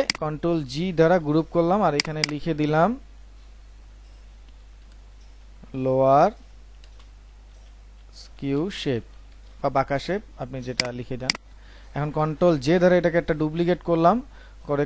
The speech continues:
কন্ট্রোল টি দ্বারা ট্রান্সফর্ম করে আমরা এটাকে রাইট ক্লিক করে ফ্লিপ ভার্টিক্যাল করে দিলাম। তাহলে এটা ঘুরে গেল।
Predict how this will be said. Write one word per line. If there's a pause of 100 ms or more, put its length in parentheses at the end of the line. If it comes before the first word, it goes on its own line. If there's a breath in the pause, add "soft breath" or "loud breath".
(100)
কন্ট্রোল (100)
টি (100)
দ্বারা
ট্রান্সফর্ম (100)
করে (100)
আমরা
এটাকে (140)
রাইট (120)
ক্লিক (120)
করে (680)
ফ্লিপ
ভার্টিক্যাল
করে
দিলাম।
তাহলে
এটা (100)
ঘুরে
গেল।